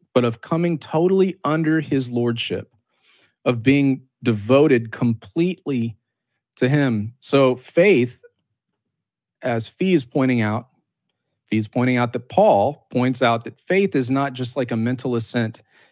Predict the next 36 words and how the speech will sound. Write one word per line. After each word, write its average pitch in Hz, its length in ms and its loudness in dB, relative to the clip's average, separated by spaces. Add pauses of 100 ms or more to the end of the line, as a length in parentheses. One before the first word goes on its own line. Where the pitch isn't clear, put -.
(180)
It's 123 180 -10
not 147 300 -2
just 131 400 -4
a, 127 420 0 (100)
"I 143 180 2
believe 135 720 0 (640)
in 127 800 -2 (1300)
love," 117 800 -2 (340)
you 120 80 -2
know, 120 100 0
just 120 220 -4
as 127 140 0
like, 123 200 0
like 117 200 -4
concept, 120 640 -4
but 120 80 -2
it 120 60 -4
doesn't 120 240 -2
affect 117 340 -4
my 107 140 -2
life. 98 320 -6
For 110 160 -4
Paul, 117 560 -2 (500)
faith 139 260 0
in 127 100 -2
Christ 110 380 -2
means 131 260 0
obedience. 110 540 0
And 107 220 -4 (140)
this 135 160 0
is 131 120 -2
where 120 160 2
he's 117 200 -2
getting 156 240 0
it 95 100 -8
from. 95 420 -10